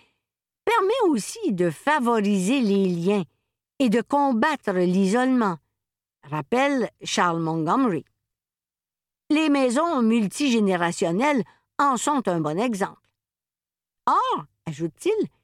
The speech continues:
dans soixante-dix pour cent des villes canadiennes, il est illégal de construire autre chose qu'une maison détachée sur un terrain, tout comme il est impossible d'ajouter des unités supplémentaires.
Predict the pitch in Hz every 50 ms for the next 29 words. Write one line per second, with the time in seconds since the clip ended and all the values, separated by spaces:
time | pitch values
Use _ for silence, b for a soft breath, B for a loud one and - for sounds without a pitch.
0 | _ _ _ _ _ _ _ _ _ _ _ _ - 190 285 330 320 277 - -
1 | 381 453 392 - 494 587 480 294 220 233 220 - - - 202 180 - - 294 294
2 | 247 180 180 165 165 170 233 254 208 - 185 151 139 151 156 170 175 202 269 311
3 | 330 277 160 - _ _ _ _ _ _ _ _ _ _ - 294 269 247 262 247
4 | 220 - _ _ - 453 415 302 247 220 214 214 208 185 185 269 330 349 294 233
5 | 190 180 175 - 208 202 190 175 - - - 247 294 311 269 185 - _ _ _
6 | _ _ _ _ _ - 320 381 403 415 403 269 - 202 196 190 185 - - 349
7 | 494 480 381 226 - - 226 202 185 185 185 214 254 285 269 240 208 190 240 -
8 | 427 349 208 165 160 214 285 320 285 - 220 180 175 - - 285 339 302 - 208
9 | 170 160 156 156 143 - 254 277 285 285 339 370 403 302 - _ _ _ _ _
10 | _ _ _ _ _ _ b b b b b b - 254 208 - 254 254 240 214
11 | 185 165 156 175 175 - 196 196 220 196 - 165 160 - - 285 320 262 214 180
12 | 165 170 175 180 165 165 165 151 - 277 311 277 202 170 170 160 160 160 175 208
13 | 220 208 196 185 175 151 - 285 294 - - 170 147 160 160 151 175 208 269 285
14 | - 262 214 160 - - _